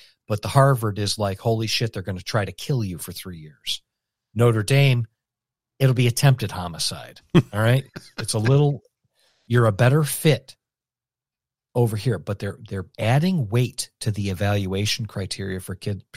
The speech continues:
Speaker 1: people of color.
Speaker 2: Right.
Speaker 1: And they're putting them maybe in positions to fail.
Speaker 2: Yes.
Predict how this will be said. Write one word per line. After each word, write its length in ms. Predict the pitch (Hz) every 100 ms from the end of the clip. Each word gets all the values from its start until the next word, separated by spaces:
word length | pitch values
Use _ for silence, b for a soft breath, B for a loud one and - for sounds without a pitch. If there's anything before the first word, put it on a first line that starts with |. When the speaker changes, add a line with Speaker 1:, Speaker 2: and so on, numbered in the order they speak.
| -
Speaker 1:
people 280 | 101 92 92
of 120 | -
color. 340 | 139 110 - _ _ -
Speaker 2:
Right. 220 | 113 104 _ _ _ _ _ _ _ _ _ _ _ _ _ _ _ _ _ _ _ _ _ -
Speaker 1:
And 140 | 117
they're 80 | 113
putting 400 | 110 170 175 151
them 260 | 127 120 117 _
maybe 420 | 104 113 127 135
in 420 | 127 - 113 110 104
positions 800 | - 101 110 110 123 110 104 - -
to 440 | - 110 104 95 - _ _ _ _ _ _ _ _ _ _ _ _ _ _ _ _ _ _
fail. 420 | - 120 98 - - _ _ _ _ _ _ _ _
Speaker 2:
Yes. 300 | 127 113 -